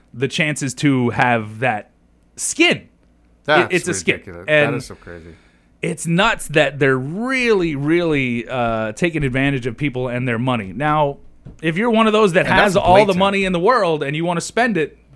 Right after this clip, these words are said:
Speaker 1: go nuts. There are people that spend, you were talking about that one dude spent, like, a million dollars on a game.
Speaker 2: Ah, yeah, yeah, close to that.
Speaker 1: Some
Speaker 2: Or
Speaker 1: Asian businessman, I'm sure.
Speaker 2: Yeah, that's wild.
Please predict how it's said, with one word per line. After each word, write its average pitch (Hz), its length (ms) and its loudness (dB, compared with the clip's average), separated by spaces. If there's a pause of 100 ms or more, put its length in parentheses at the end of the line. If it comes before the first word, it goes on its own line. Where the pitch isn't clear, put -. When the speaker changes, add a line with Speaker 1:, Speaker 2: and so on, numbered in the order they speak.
Speaker 1:
go 151 200 4
nuts. - 500 -4
There 151 220 2
are 165 400 4
people 156 420 -2
that 113 240 -6
spend, 107 600 -4 (500)
you 180 160 -6
were 254 100 -6
talking 220 200 -4
about 208 140 -2
that 185 120 -2
one 196 140 -2
dude 196 140 -6
spent, 185 200 -4
like, 151 100 -2
a 135 40 -2
million 151 300 -2
dollars 143 320 0
on 143 80 -4
a 143 60 -6
game. 151 280 -6 (800)
Speaker 2:
Ah, 127 200 4
yeah, 110 260 -2
yeah, 95 220 -6
close - 280 -12
to 98 60 -16
that. 92 320 -10
Speaker 1:
Some 160 220 -2
Speaker 2:
Or 98 40 -6
Speaker 1:
Asian 131 340 -2
businessman, 120 520 -6
I'm 110 80 -4
sure. 110 280 -6
Speaker 2:
Yeah, 104 100 -4
that's 104 180 -10
wild. 85 280 -10